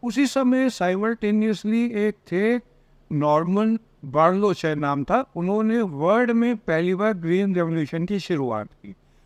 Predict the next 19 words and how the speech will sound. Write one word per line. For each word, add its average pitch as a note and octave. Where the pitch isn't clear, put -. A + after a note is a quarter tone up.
और G#3+
इंडिया A3
में B3
ये A3+
काम F#3
मिला G3
एमएस F#3
स्वामीनाथन E3
जी D3
को, A3
जिन्होंने F#3+
इंडिया F#3
में G3+
रिवॉल्यूशन E3+
लाकर, E3
ग्रीन A#3+
रिवॉल्यूशन F#3
नाम E3
लाकर C#3+